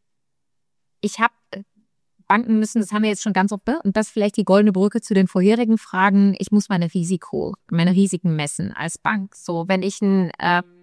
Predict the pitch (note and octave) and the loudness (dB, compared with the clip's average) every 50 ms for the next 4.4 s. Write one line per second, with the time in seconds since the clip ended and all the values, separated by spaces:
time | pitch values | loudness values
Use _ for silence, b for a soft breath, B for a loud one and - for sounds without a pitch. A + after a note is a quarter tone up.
0 | _ _ _ _ _ _ _ _ _ _ - G#3 G3+ G3+ A3+ A3 G#3+ - - A3+ | _ _ _ _ _ _ _ _ _ _ -4 0 2 4 4 4 2 2 0 -6
1 | G#3 - - - A3 G#3 B3 B3 A#3 G#3+ A3 G#3+ - - G#3+ G#3+ G#3+ G#3+ A3 A3 | -6 -4 0 2 4 4 4 4 4 2 2 0 0 2 4 6 6 4 4 0
2 | _ _ _ _ - A3 F3+ F#3 F#3 - G#3+ G3 - G2 D3+ D#3+ E3 G3 - - | _ _ _ _ -8 -2 0 0 0 0 -4 -4 -2 -2 -2 -2 -2 -4 -6 -4
3 | - - C4 C4 B3 A#3+ B3 B3 - G3+ F#3+ F#3+ F#3+ G#3 G#3+ - G#3+ - - - | -2 0 2 4 4 4 4 4 2 2 2 2 2 0 0 -2 -6 -8 -4 -2
4 | E3+ E3 E3 E3+ E3+ E3+ E3+ | 0 2 2 2 2 2 0